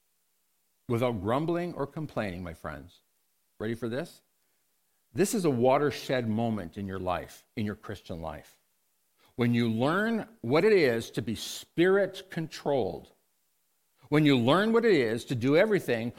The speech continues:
without grumbling or complaining, this is a game changer. Because what's happening now is that you have said, "Lord,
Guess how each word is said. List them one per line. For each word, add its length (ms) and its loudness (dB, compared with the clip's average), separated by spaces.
without 420 4
grumbling 560 4
or 140 2
complaining, 800 -4
this 200 0
is 180 -2
a 60 0
game 280 0
changer. 520 -8
Because 500 0
what's 200 -4
happening 440 -2
now 300 -4
is 120 -4
that 100 -2
you 200 0
have 100 -2
said, 320 -2
"Lord, 460 -2